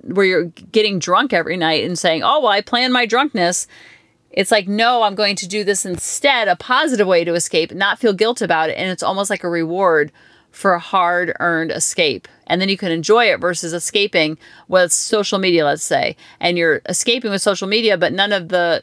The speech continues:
tasks for the day have been done. You've been doing it as a stalling procrastination. Then you're not really enjoying it because you're just thinking about all the things you have to do versus doing the things you have to do and building in throughout the day these different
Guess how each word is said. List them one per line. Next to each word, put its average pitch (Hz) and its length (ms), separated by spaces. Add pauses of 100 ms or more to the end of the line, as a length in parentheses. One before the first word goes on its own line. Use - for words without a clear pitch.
tasks 233 380
for 214 100
the 190 80
day 208 240
have 226 140
been 175 160
done. 165 200
You've 170 120
been 170 160
doing 196 220
it 185 40
as 170 140
a 156 80
stalling 180 460
procrastination. 170 840 (380)
Then 262 220
you're 262 100
not 233 220
really 220 260
enjoying 226 460
it 220 100
because 220 300
you're 233 80
just 220 200
thinking 233 220
about 220 160
all 214 140
the 202 100
things 214 220
you 220 60
have 208 80
to 180 100
do 240 200
versus 185 320
doing 214 300
the 202 80
things 196 220
you 190 40
have 185 100
to 170 100
do 208 200
and 175 200
building 202 400
in 185 440 (420)
throughout 214 340
the 220 100
day 160 320
these 165 180
different 180 400